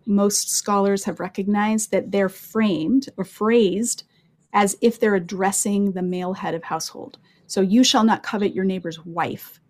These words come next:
is how, you know, how it's phrased. It's not, "You shall not covet your neighbor's husband or wife." So if it's, if it's addressing a male head of household that he can't covet his neighbor's wife,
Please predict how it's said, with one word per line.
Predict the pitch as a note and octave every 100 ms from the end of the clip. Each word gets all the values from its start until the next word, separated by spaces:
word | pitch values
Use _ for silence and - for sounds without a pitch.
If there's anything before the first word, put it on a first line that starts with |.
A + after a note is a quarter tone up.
| _
is | - E3+
how, | - F#3 - _ -
you | F3+
know, | F#3 -
how | - F#3+
it's | G#3+ -
phrased. | - F#3+ E3 D#3+ - -
It's | G#3+ G#3+
not, | A3+ G3
"You | G3+ A3+
shall | A3+
not | G3 -
covet | - G3+ -
your | F#3+
neighbor's | F#3+ F3+ F3
husband | - A3 G3 F#3+ F#3+
or | F#3 E3+
wife." | D#3 A3 - _ _ _ _
So | - A3 -
if | G#3+ A3
it's, | G#3+ - - -
if | G#3 G#3+
it's | G3+
addressing | G3 G3+ A3 B3 C4+ A3
a |
male | G3 G3 G#3 A3+
head | A3 G3+
of |
household | G3+ G3 - F#3
that | F3
he | F#3+
can't | G3 G3+ -
covet | F#3+ F#3
his | F#3 -
neighbor's | F3+ F3 E3+
wife, | F#3 F#3+ D#3 E3+